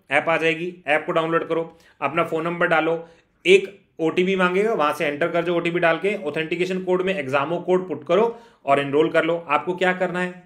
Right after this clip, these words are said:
ग्यारह फरवरी, हाँ, अठारह फरवरी ग्यारह बजे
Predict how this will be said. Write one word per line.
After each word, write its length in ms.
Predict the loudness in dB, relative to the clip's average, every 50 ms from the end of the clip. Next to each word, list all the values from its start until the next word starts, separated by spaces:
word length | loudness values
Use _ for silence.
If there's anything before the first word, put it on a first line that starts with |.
| -20 -18
ग्यारह 480 | -10 -4 -2 0 0 2 2 2 0 0 0
फरवरी, 420 | -4 -6 -4 -4 -6 -8 -8 -10 -14 -18 -20 _ _ _ _ _ _ _ _ _ -10
हाँ, 160 | -8 -8 -8 -10 -10 -8
अठारह 440 | -8 -6 -6 -2 0 2 2 2 2 2
फरवरी 460 | 0 -4 -2 -2 -4 -4 -4 -6 -10 -14 -18 -20 -18 -6
ग्यारह 400 | 0 2 4 6 6 6 4 4 4
बजे 260 | 2 0 0 -2